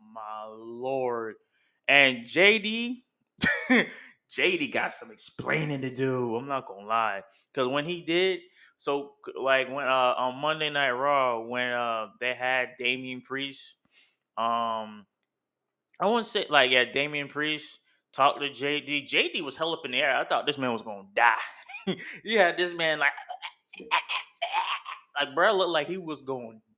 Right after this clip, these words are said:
die. He was, even, even Finn Balor was like, he was not even on J D's side after that, bro. It's like, "Bro, you cost us the tag team titles. I don't wanna talk to you right now."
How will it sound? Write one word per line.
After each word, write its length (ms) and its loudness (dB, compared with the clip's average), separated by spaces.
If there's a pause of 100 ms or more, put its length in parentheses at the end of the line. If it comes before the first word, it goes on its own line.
die. 240 -4 (160)
He 160 -10
was, 320 -8 (560)
even, 280 0
even 280 -4
Finn 320 -2
Balor 260 4
was 240 -4
like, 460 2 (400)
he 260 -10
was 140 0
not 160 2
even 160 -2
on 140 -2
J 180 -2
D's 240 -12
side 340 -2
after 300 -2
that, 280 -4
bro. 120 -6
It's 100 -10
like, 140 -8
"Bro, 120 0
you 180 -6
cost 420 -6
us 160 -12
the 60 -20
tag 340 -2
team 180 -12
titles. 380 -2
I 80 0
don't 180 2
wanna 160 -4
talk 360 0
to 60 -6
you 140 2
right 260 6
now." 360 2